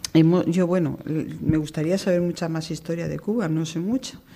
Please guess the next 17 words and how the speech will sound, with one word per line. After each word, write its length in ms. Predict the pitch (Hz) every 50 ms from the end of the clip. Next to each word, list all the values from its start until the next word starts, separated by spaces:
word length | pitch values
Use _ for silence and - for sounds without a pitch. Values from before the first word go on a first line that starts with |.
| - - - - - - - -
pero 320 | 185 180 180 175 - - - - - - - _ _ _
así 260 | - 180 - - 240
simplemente, 840 | 240 - 262 240 202 196 185 185 185 208 208 196 208 - 180 202 - - - - - - - - - - - _ - - - - - _
Cuba 280 | - 247 240 247 240 247
crece 680 | - 240 247 240 233 240 - - 170 180 208 214 - - - - _ _ _ _ _ _ _ _ _ _ _ _ _ _ _ _ _ _ _ _ _ _ _ _ _ _ _ _ _ _ _ _ _ _ _ - - - _ _ _ _ _ _ _ _ _ _ _ _ _ _ _
con 240 | - 196 185 180 180
una, 840 | 202 220 240 240 233 220 214 202 190 190 190 180 175 170 165 165 160 156 - - - - - - - - - - _ _ _ _ _ -
una 220 | - 202 208 220 208
fuerza 560 | 208 - - 202 202 196 190 - - 170 165
española, 760 | 165 160 - - 156 156 160 175 196 214 202 165 151 180 226 - - - _ _ _ _ _ _ _ _ _ _ _ _ _
con 220 | - - 156 156
todo 280 | 147 175 180 190 202 196
lo 100 | 185 160
bueno 280 | 151 160 185 196 190 185
y 40 | 175
lo 80 | 165
malo, 400 | 160 175 196 196 175 151 160 -